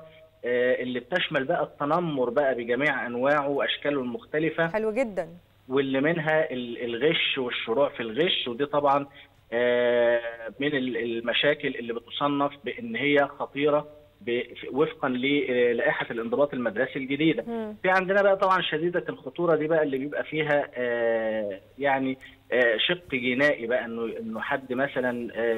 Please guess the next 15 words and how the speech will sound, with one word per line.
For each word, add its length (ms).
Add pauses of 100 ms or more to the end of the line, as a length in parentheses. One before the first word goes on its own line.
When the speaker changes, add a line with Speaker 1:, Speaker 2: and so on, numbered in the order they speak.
(140)
Speaker 1:
يضرب 460
زميله 500
ب-، 600 (200)
بطريقة 420
مؤذية 460
مثلًا، 320
ودي 200
بيبقى 360 (120)
فيها 200 (100)
تدخل، 580
آه، 300 (480)
آه، 200
جنائي 440
وقانوني 460
خارج 320